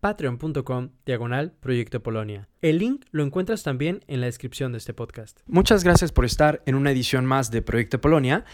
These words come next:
El día de hoy está con nosotros Mariloli Martínez Aldama. Ella es una astrofísica mexicana.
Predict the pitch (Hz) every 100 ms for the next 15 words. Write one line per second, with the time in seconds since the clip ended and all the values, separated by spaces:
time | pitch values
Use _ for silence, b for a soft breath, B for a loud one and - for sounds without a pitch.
0 | B B 120 131 190 180 165 - 160 160
1 | 135 147 139 147 135 - 139 160 156 139
2 | 135 123 104 95 135 131 120 - 127 107
3 | 85 82 - B B B 151 160 165 160
4 | - 151 147 143 139 - 143 - 127 -
5 | 165 147 160 131 123 117 120 147 139 117
6 | 120 165